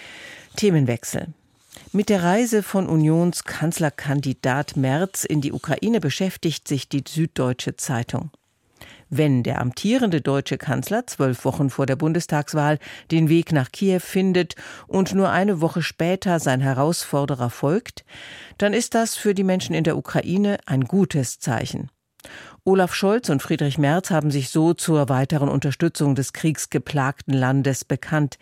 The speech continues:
Das wiegt die Unsicherheit über die Absichten des künftigen U-S-Präsidenten Donald Trump nicht annähernd auf. Für die Ukrainer ist es dennoch wichtig, hebt die Süddeutsche Zeitung hervor.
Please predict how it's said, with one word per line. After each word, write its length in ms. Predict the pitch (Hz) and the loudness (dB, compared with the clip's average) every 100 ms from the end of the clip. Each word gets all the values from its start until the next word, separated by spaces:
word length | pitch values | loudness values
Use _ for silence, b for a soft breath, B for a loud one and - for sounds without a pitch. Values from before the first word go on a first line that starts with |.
| B B B B B B | B B B B B B
Das 280 | 143 - 160 | -4 -2 -2
wiegt 240 | 175 - | -2 -2
die 80 | 185 | -2
Unsicherheit 800 | 196 202 208 208 190 196 196 - | 0 0 0 -2 0 0 -2 -2
über 180 | 185 180 | -2 0
die 140 | - | 0
Absichten 520 | 160 - 151 - 156 | -2 -2 -2 -2 -2
des 160 | 139 - | -2 0
künftigen 560 | 170 147 - 135 139 | 0 0 0 0 2
U-S-Präsidenten 1120 | 160 156 143 135 - 131 139 135 131 127 147 | 2 2 2 -2 -4 -2 0 2 0 0 0
Donald 320 | 131 135 127 - | 2 2 0 0
Trump 340 | 139 127 - | 0 0 2
nicht 280 | 151 135 - - | 0 0 -6 -4
annähernd 800 | 135 170 156 135 123 127 - - | 2 4 6 4 2 0 -2 0
auf. 360 | 143 139 - - B B B B B | 0 0 -2 -10 B B B B B
Für 180 | 175 | 0
die 100 | 165 | 2
Ukrainer 680 | 135 - 147 175 220 226 - | 0 0 -2 0 0 0 -2
ist 140 | 214 | -4
es 140 | 220 - | -4 -2
dennoch 440 | 190 185 185 - | -2 0 -2 -2
wichtig, 500 | 233 - - 117 - 143 - | -4 -2 -4 -4 -6 -12 -2
hebt 320 | 147 - - | -2 -2 -4
die 100 | 131 | -4
Süddeutsche 600 | 127 131 139 127 - 143 | -4 -4 -4 -4 -4 -8
Zeitung 440 | - 165 135 143 139 | -6 -8 -4 -2 -2
hervor. 360 | 143 143 - | -4 -4 -4